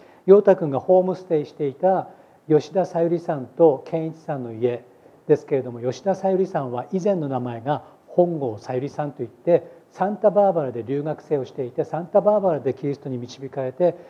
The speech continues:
そして私が洗礼授けた女子だったんです。本当に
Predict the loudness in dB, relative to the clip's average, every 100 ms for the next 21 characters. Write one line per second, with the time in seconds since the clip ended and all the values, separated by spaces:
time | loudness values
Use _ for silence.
0 | -16 -6 -4 -2 -2 -2 -6 -8 -6 -6
1 | -6 -6 -8 -10 0 0 0 -18 _ _
2 | _ 0 0 0 -14 -20 -20 -20 _ _
3 | _ _ _ _ _ _ _ _ _ _
4 | _ _ _ _ -2 0 0 2 2 4
5 | 2 0 0